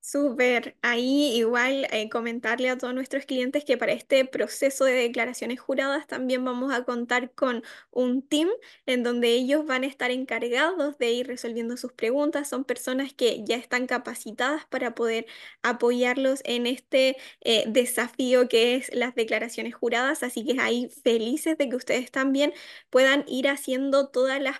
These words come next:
preguntas a través del chat o a través del correo sac arroba book punto c l. Bueno, aquí Sabina, igual te quería preguntar,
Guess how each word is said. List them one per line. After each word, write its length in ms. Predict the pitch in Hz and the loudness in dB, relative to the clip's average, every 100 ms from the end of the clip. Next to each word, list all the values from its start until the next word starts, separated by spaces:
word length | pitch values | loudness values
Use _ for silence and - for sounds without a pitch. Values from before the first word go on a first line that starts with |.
| - | -6
preguntas 720 | 247 226 262 339 381 339 - | -4 -2 -2 -4 -2 -4 -4
a 120 | 233 233 | -8 -6
través 360 | 240 226 233 | -4 -6 -4
del 240 | 240 240 - | -4 -4 0
chat 320 | 359 359 349 | 2 2 2
o 120 | 262 | 0
a 80 | 269 | 2
través 320 | 262 240 269 | 2 2 2
del 200 | 285 269 | 2 0
correo 380 | - 233 240 254 | 0 -2 0 -2
sac 360 | 262 - 247 - | -2 -2 -2 -2
arroba 380 | 240 247 247 247 | -4 -2 -2 -2
book 260 | 262 240 - | -4 -6 -4
punto 320 | 262 254 240 | -4 -2 -4
c 160 | - | -4
l. 240 | - - - _ - - - - - | -6 -6 -18 _ -20 -18 -16 -16 0
Bueno, 260 | 262 262 | 4 6
aquí 300 | 285 285 285 | 4 4 2
Sabina, 500 | - 285 269 269 285 | 4 2 2 2 2
igual 300 | 294 262 277 | 2 2 0
te 80 | 311 | -2
quería 340 | 269 247 277 277 | -4 -2 -2 0
preguntar, 720 | 294 254 247 262 254 254 349 | -4 -4 -6 -6 -2 -2 -2